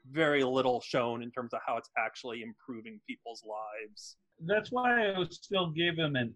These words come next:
Speaker 2: eight, though, because I would consider anything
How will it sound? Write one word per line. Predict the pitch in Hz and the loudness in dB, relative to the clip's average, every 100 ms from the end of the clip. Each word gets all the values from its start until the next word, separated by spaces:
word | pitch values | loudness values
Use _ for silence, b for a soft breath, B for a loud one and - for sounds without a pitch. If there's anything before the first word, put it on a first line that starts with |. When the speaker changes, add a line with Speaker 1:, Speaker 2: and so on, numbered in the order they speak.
| - | 0
Speaker 2:
eight, | 147 - - | 0 0 0
though, | 202 214 202 | 4 4 2
because | 165 - 170 151 147 143 - _ _ _ - | -2 -2 2 4 4 2 -2 _ _ _ 4
I | 151 | 6
would | 165 151 | 6 0
consider | 175 147 185 175 170 156 147 139 127 - _ | -2 -2 0 4 6 8 8 8 4 -2 _
anything | 156 165 170 170 160 147 123 127 | 2 4 2 2 2 0 0 -4